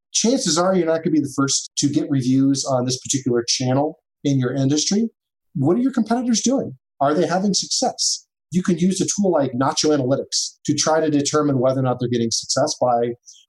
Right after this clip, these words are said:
plugging in their domain to see what kind of traffic is coming into them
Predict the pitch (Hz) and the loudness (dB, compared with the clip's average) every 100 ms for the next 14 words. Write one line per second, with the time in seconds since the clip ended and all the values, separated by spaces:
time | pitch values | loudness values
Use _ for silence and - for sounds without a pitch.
0 | _ - 170 175 175 156 151 147 143 131 | _ -4 -2 2 0 2 2 2 0 -2
1 | 127 156 175 156 120 120 139 - - 139 | 0 0 2 0 0 0 -2 -4 -4 -2
2 | - 151 131 160 - 170 156 - 170 180 | 0 0 0 -2 -2 -2 -2 -2 -4 -4
3 | - 143 - 151 147 147 147 127 123 120 | -4 -4 -2 0 0 0 -2 -2 0 -2